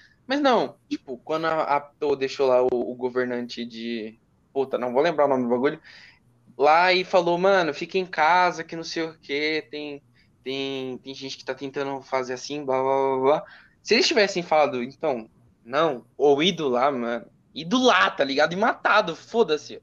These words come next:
O, o, na-, não sei nem se é presidente, se era ditador, não lembro. Líder, acho que era líder. Teria mudado muita coisa, muita gente não iria morrer. Tipo, cinco milhões de pessoas ali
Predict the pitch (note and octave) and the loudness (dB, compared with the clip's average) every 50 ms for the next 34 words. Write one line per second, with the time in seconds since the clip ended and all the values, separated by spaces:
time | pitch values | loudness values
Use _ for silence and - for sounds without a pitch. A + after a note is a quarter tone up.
0 | _ _ _ _ _ _ _ C3+ C3+ C3+ C3+ C3 B2 A2+ B2 C3+ C3+ B2 - _ | _ _ _ _ _ _ _ -12 -8 -8 -6 -6 -6 -6 -6 -6 -6 -8 -10 _
1 | _ _ _ - C3 D3+ D#3+ D3 D3 D#3+ E3+ - G3 F#3+ F#3+ G3+ - G#3 G#3 - | _ _ _ -16 -14 -12 -12 -12 -12 -14 -12 -10 -10 -8 -6 -4 -6 -6 -4 -6
2 | G3 F#3+ F#3+ E3+ C#3+ C#3 D3 D3 - - D#3 D3 C#3+ C#3 - C#3 B2+ B2 B2+ B2+ | -8 -8 -8 -8 -6 -6 -8 -6 -4 -4 -4 -4 -6 -8 -10 -10 -6 -6 -6 -4
3 | C#3+ D3+ C#3+ - - D3+ D#3+ F#3 E3 A#2+ A#2 A2 - - A#2+ - - - D3+ D#3 | -4 -6 -8 -8 -8 -6 -4 -4 -4 -4 -4 -6 -6 -6 -8 -10 -10 -8 -6 -6
4 | E3 D#3+ D3+ C#3 B2 A#2 - A2+ - - - - - - - - _ _ _ _ | -6 -4 -4 -6 -8 -8 -10 -12 -14 -14 -20 -20 -20 -20 -20 -20 _ _ _ _
5 | _ _ _ _ _ _ _ _ _ _ _ - G4 F#4+ D#4 E4 D#4+ F#4+ G4+ C#4+ | _ _ _ _ _ _ _ _ _ _ _ 4 4 6 6 4 4 4 4 6
6 | C4+ C#4 C#4+ F#4+ G4+ G4 F#4+ F4+ F#4+ F#4 G#4+ G#4 G#4 G4+ G#4 - - B3 C4 D#4 | 6 4 4 4 4 4 6 6 6 6 6 4 2 0 0 2 4 6 8 8
7 | F#4+ D4 D#4 F4 C4+ G3 A3 B3+ D4 - - D4 C4 C4 A#3+ B3+ - - - B3+ | 8 6 6 2 2 0 -2 -2 -2 0 -2 -2 -2 -2 -4 -4 -4 -6 -6 -4
8 | B3 B3 A#3 A3 A#3 A#3 A#3 A#3+ B3+ B3+ B3+ C#4+ A3+ B3 A#3 E3+ B2+ - - - | -2 -2 -2 -2 -2 -2 0 0 -2 -2 0 0 0 0 0 -2 -4 -6 -10 -12
9 | _ - - - - F#3+ - - A#3+ B3+ C4 B3+ D4 B3+ A#3+ - _ _ _ - | _ -20 -16 -10 -8 -4 -2 0 0 0 0 0 -4 -6 -8 -10 _ _ _ -20
10 | D3 D3+ D#3 F3+ A3 A3+ G#3 G3+ G#3 G#3+ G#3+ F#3+ F3+ F3 F#3 F#3 - - F3 E3 | -20 -8 -2 0 4 6 6 6 6 6 4 0 -2 -4 -4 -4 -2 -2 0 0
11 | E3+ E3 D#3+ E3 D#3 D3 D3 E3 E3+ | 0 0 -2 -4 -6 -6 -8 -10 -12